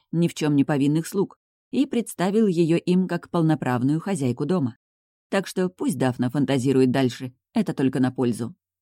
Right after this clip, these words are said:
Однако, когда Мел замолчала и снова прикрыла глаза, девушка не поняла ее немого посыла. "Миледи,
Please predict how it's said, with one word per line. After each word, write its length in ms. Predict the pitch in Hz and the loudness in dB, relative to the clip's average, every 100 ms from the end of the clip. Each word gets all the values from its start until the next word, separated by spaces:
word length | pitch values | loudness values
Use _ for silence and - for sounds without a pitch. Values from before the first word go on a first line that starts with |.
| _ _ _ _ - | _ _ _ _ -2
Однако, 440 | 160 175 233 262 | 2 2 2 0
когда 280 | 262 220 226 | 0 2 4
Мел 260 | 220 220 196 | 4 4 2
замолчала 640 | 196 196 190 - 135 117 | 0 0 -2 -4 -4 -4
и 200 | - 147 | -4 -4
снова 360 | 139 165 139 123 | 0 0 2 0
прикрыла 420 | 143 143 143 135 | 0 0 2 2
глаза, 400 | 131 131 175 208 _ _ _ | 2 0 -2 -6 _ _ _
девушка 420 | 156 185 185 - | 4 4 4 0
не 100 | 208 | 0
поняла 360 | 220 247 254 156 | 4 2 4 2
ее 300 | 123 135 135 | 2 2 4
немого 360 | 135 147 131 | 4 2 0
посыла. 440 | 131 143 151 139 139 _ _ _ _ _ _ _ | -2 -4 -4 -6 -8 _ _ _ _ _ _ _
"Миледи, 360 | 349 311 269 | 0 2 2